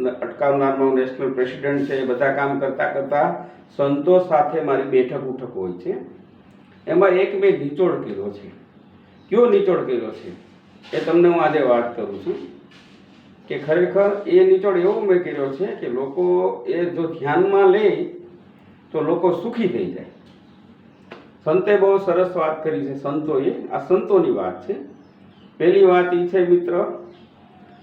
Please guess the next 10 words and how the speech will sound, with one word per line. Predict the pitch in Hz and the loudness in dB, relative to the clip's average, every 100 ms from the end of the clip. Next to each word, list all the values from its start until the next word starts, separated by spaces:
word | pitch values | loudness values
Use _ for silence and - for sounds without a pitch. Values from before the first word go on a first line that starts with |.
| - | -4
પાપ | - 160 - 175 | 0 2 2 0
ન્યા | 170 165 156 - | 0 0 -2 0
સાફ. | 139 - - - - - - - - - _ _ - _ - _ - | 0 0 -4 -16 -20 -20 -20 -20 -20 -20 _ _ -20 _ -20 _ -8
પાપ | - 127 165 - - - - _ | 0 2 2 0 -6 -16 -20 _
ન્યા | 113 120 143 180 226 - - - _ - | -2 2 2 2 -2 -8 -18 -20 _ -6
સાફ. | 170 156 - - - - - - - - - _ | 0 2 0 -4 -12 -20 -20 -20 -20 -20 -20 _
મિત્ર, | 139 143 170 170 170 175 175 - - - - - - | -6 0 2 4 2 0 -2 -12 -20 -20 -20 -20 -6
જ્યાં | 147 139 139 | 0 0 2
પાપ | 147 156 156 - | 2 2 0 -2
છે | 156 160 | 0 0